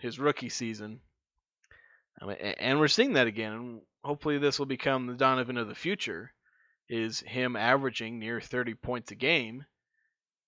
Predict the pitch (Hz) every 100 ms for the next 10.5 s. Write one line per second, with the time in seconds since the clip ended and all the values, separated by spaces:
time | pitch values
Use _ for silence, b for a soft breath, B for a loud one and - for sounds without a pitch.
0 | _ - 113 110 107 113 - _ _ _
1 | _ - 98 113 123 117 117 120 131 -
2 | 123 120 123 117 117 143 139 131 208 180
3 | 185 - 202 160 220 196 156 127 113 -
4 | 139 - 165 143 107 87 - - - _
5 | _ _ - 98 101 - 147 143 135 127
6 | 127 120 110 110 - 139 123 117 113 -
7 | - 107 - - - - _ _ _ _
8 | _ _ _ - 120 127 110 - 120 110
9 | 101 92 - 110 110 107 - 110 - 80
10 | - 113 - 82 65